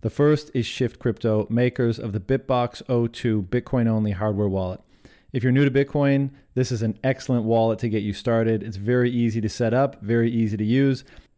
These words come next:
And if you're a bit more experienced, it has a lot of awesome features that I think you'll be impressed by.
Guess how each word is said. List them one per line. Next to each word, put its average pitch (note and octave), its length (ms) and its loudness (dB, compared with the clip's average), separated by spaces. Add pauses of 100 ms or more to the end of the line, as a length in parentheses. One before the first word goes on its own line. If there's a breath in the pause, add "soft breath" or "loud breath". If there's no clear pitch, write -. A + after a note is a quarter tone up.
And C3+ 80 0
if B2+ 80 0
you're C#3 80 2
a - 20 0
bit D#3+ 140 0
more D3+ 120 2
experienced, C#3 500 0
it B2 80 -2
has B2 140 0
a A#2 40 -2
lot B2 280 2
of A#2 100 0
awesome A#2+ 340 0
features A#2 520 -2
that A2+ 120 0
I A2 100 -2
think A2+ 280 -4
you'll A2 80 -2
be A2 100 0
impressed A2 460 -2
by. A#2+ 340 0